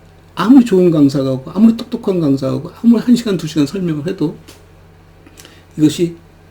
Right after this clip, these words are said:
학습으로 연장되어지지 않고 반복으로 이어지지 않으면 아무 의미가 없는 거죠.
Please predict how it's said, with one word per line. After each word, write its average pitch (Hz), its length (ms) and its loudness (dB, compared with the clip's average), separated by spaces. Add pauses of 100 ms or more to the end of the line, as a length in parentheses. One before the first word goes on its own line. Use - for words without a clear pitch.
(140)
학습으로 214 560 -2
연장되어지지 139 840 2
않고 120 360 -10 (880)
반복으로 190 540 0
이어지지 143 480 -2
않으면 123 260 -6
아무 131 320 -4
의미가 135 240 0
없는 113 240 -14
거죠. - 220 -20